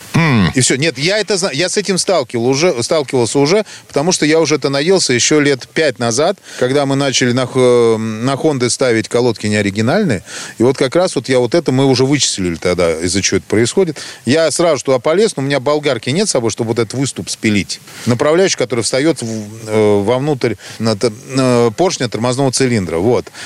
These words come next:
Speaker 2: И, э, я сделал проще. Я, есть такие наколодки, такие железочки, которые,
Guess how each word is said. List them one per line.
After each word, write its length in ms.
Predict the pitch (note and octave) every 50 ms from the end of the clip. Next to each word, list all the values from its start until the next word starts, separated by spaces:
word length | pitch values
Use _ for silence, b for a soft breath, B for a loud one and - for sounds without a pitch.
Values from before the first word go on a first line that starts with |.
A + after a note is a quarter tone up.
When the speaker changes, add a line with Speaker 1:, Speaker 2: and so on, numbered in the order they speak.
| B B B B - -
Speaker 2:
И, 260 | - F#3 G#3 A3 G3+ D3+
э, 420 | D#3+ E3+ E3+ E3+ E3+ E3+ E3+ E3 E3
я 180 | E3 F#3+ A3 G3
сделал 240 | D#3+ F#3 G3+ F#3+
проще. 400 | E3 - G#3+ G#3 E3+ - - C3
Я, 300 | C#3 D#3+ E3+ E3+ D#3+ C3
есть 280 | B2+ C3+ D3 F#3 E3+ -
такие 240 | F#3 D#3+ - F3+ E3+
наколодки, 460 | E3 - F#3 G#3 B3+ C4+ - - -
такие 280 | - D#3+ C#3 - D3+ C#3
железочки, 500 | C3 D3 F3 A3+ B3+ A3+ - - - A#2
которые, 440 | - C#3 C3 B2+ E3 D#3+ D#3+ D3+